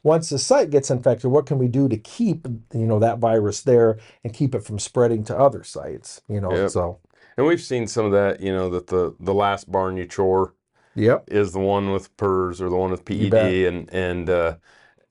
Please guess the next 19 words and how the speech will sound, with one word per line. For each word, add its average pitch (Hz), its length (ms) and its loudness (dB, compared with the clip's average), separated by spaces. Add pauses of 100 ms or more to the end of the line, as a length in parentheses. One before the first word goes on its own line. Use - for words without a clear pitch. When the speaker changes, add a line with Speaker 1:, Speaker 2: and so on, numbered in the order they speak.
(100)
Speaker 2:
and 90 320 -4
same 110 280 -2
way 101 160 0
with 90 180 -2
us, 98 280 0
you 92 60 -2
know, 90 120 -2
we, 90 280 -2
the, 87 500 0
the 90 160 0
last 90 500 -2
cattle 95 360 -2
that 87 180 -4
we 85 340 -4 (440)
work 104 360 0
are 90 60 0
the 82 100 -4
high-risk 95 480 -4
calves. 92 500 0